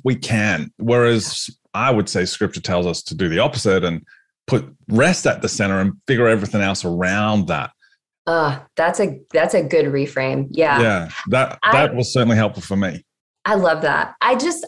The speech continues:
Speaker 2: I really love the idea. I mean, being in the work that I've been in over the last couple of years certainly has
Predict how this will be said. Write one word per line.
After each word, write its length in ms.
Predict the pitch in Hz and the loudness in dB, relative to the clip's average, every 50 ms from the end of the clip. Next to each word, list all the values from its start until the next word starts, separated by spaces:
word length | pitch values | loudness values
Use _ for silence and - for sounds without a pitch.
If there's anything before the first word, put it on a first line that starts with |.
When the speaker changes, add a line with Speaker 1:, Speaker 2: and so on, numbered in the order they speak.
| - | -2
Speaker 2:
I 140 | 220 233 254 | 0 2 2
really 340 | 254 247 277 311 339 330 294 | 2 2 0 0 2 0 0
love 360 | 220 202 190 185 190 190 185 | -2 0 0 0 0 0 0
the 140 | 190 185 180 | 0 0 2
idea. 640 | 170 165 160 147 170 165 165 165 160 156 156 156 - - | 2 0 0 -2 -2 0 2 2 2 2 0 -2 -2 -2
I 20 | |
mean, 220 | 202 - - 180 160 | -4 -4 -6 -6 -4
being 300 | 214 220 233 240 220 208 | 0 2 2 4 4 4
in 100 | 202 190 | 4 4
the 80 | 175 | 4
work 260 | 160 165 165 170 - - | 4 4 2 2 0 0
that 100 | 160 147 | 0 0
I've 280 | 139 139 143 139 139 | 0 -2 -4 -4 -2
been 160 | 160 151 147 | 0 0 2
in 100 | 147 143 | 0 0
over 220 | 147 143 135 147 139 | 0 0 0 0 0
the 80 | 139 | 0
last 300 | 139 147 135 139 139 - | 0 0 0 -2 -4 -6
couple 220 | - - - 160 151 | -8 -6 -2 0 0
of 120 | 143 143 | 0 0
years 340 | 156 151 147 139 139 139 - | 0 0 0 0 0 -4 -8
certainly 640 | - - - - 254 254 - 196 196 175 165 156 156 | -10 -6 0 2 4 4 4 4 2 2 2 2 0
has 500 | 151 156 143 131 135 135 135 - - | 0 0 0 0 0 -2 -4 -8 -12